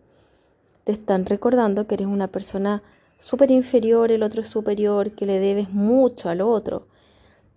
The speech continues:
eh, que si no piensas como él, eres una estúpida o eres... Eh, algo está mal contigo.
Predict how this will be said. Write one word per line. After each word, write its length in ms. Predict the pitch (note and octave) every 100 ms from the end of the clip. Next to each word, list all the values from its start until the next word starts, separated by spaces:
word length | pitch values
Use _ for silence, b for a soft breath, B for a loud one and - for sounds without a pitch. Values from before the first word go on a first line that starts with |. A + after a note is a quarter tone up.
| -
eh, 520 | F#3+ F3 F3+ F3+ F3+
que 140 | F#3
si 320 | F3+ - F3+ F3+
no 180 | F#3+
piensas 320 | F#3+ G#3+ G#3+ G#3
como 340 | - F#3+ F3+
él, 420 | G3 G#3+ A3 A3 B B B _
eres 180 | - G3
una 180 | F#3+ F#3
estúpida 800 | F3+ - - D#4+ D4 A#3 G#3+ G3+
o 140 | G3
eres... 460 | G3+ G3+ G3+ - - _ b b b _ -
Eh, 680 | F#3+ F#3+ F#3 F3+ F3+ F3 - _ _ _ _ _ _ _ _ _
algo 220 | A3+ B3 B3
está 180 | -
mal 220 | G#3+ A3+ A3+
contigo. 720 | G3 F#3 - B3+ C4 F#3+ F3+